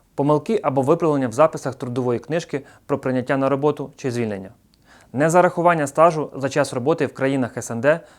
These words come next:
в тому числі в Російській Федерації. Відбитки печаток підприємств, якими засвідчені записи, не мають ідентифікаційного коду або нечитабельні тощо.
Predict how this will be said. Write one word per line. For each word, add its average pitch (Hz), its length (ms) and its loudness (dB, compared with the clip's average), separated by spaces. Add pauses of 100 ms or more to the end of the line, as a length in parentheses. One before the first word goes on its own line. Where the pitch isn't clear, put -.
в - 60 -20
тому 160 200 0
числі 151 300 -6
в 110 60 -8
Російській 120 440 -8
Федерації. 110 560 -6 (680)
Відбитки 165 460 2
печаток 175 520 2 (120)
підприємств, 143 680 -2
якими 139 360 -2
засвідчені 127 480 -4
записи, 147 460 2 (280)
не 135 120 -2
мають 165 380 2
ідентифікаційного 131 800 -4
коду 151 320 -2 (280)
або 131 200 4
нечитабельні 131 800 2 (140)
тощо. - 340 -6